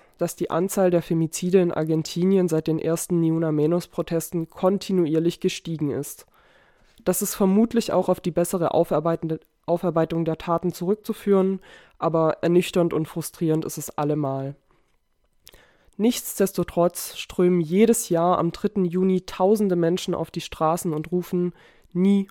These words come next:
una menos." Sie verschaffen ihren Körpern eine Stimme und legen am sechzehnten Oktober die Arbeit im Streik nieder. Politisch hat die Bewegung in Argentinien schon einiges erreicht. Endlich wurden konkrete Maßnahmen für den nationalen Aktionsplan gegen Frauengewalt erarbeitet.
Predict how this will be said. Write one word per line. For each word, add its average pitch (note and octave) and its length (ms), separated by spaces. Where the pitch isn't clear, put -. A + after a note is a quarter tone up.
una E3+ 500
menos." D3+ 600
Sie - 200
verschaffen G3+ 500
ihren F3 220
Körpern F3+ 440
eine D#3+ 200
Stimme F3+ 480
und E3 200
legen F#3 280
am D#3+ 140
sechzehnten E3 500
Oktober E3 480
die D#3+ 160
Arbeit D#3+ 320
im D#3+ 100
Streik D#3 420
nieder. D3+ 420
Politisch A3+ 560
hat F#3 120
die F#3+ 80
Bewegung E3+ 580
in E3+ 120
Argentinien E3+ 680
schon - 180
einiges E3 420
erreicht. F3 580
Endlich A3+ 400
wurden G3 200
konkrete F#3+ 520
Maßnahmen F3+ 680
für F3 140
den E3 140
nationalen D#3+ 560
Aktionsplan E3+ 840
gegen D#3+ 200
Frauengewalt E3 680
erarbeitet. D3 720